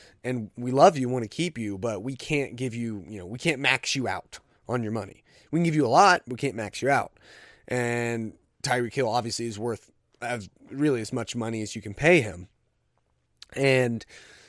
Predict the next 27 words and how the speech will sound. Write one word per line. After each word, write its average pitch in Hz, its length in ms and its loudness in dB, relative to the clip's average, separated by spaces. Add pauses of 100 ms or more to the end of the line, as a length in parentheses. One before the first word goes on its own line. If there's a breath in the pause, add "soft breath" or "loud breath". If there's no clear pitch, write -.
(200 loud breath)
so 190 300 12
I 185 100 12
think 185 280 4
they 151 180 4
couldn't 151 220 0
come 151 180 0
to 165 100 0
an 165 60 2
agreement, 170 440 2
and 123 320 -6
classic 151 360 4
case 160 360 2
of, 139 340 0 (300 soft breath)
you 127 100 -4
know, 127 180 2
"I 135 220 0
need 139 320 0
to 131 80 -2
get 131 160 0
paid 143 340 2
all 139 160 4
my 143 140 4
money, 160 440 0 (560)
and 131 880 -2 (560)
so 135 220 -4
I'm 135 100 0
gonna," 135 440 0